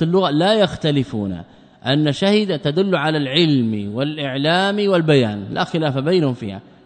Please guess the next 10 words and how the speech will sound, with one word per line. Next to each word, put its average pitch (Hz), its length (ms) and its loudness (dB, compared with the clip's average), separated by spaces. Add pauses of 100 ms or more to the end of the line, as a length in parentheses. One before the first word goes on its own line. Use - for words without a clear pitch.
(100)
لكن 117 220 -2
إذا 135 280 2
جاء 135 400 -2
ما 135 160 -2
يتعلق 135 460 -4
بالتوحيد، 139 840 0 (500)
وهذا 120 200 -4
في 147 100 -2
لسان 165 260 -2
العرب، 160 360 -2